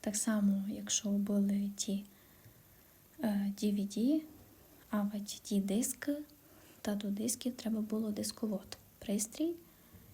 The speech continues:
який би то щитував. Так само до Слова Божого є пристрій. То є церква, апостольство, учнівство, погруження, покаяння. Без цього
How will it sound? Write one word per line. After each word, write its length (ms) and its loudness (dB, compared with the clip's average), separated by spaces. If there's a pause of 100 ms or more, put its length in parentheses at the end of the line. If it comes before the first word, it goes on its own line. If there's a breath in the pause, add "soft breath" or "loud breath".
який 360 -2
би 140 -4
то 160 -6
щитував. 800 -2 (1700 loud breath)
Так 180 -2
само 180 0 (140)
до 80 -6
Слова 300 -4 (120)
Божого 280 0
є 200 -4
пристрій. 420 -10 (120)
То 100 -4
є 200 -2
церква, 640 -6
апостольство, 680 -4
учнівство, 760 -4
погруження, 760 -4
покаяння. 680 -2
Без 200 -4
цього 280 -2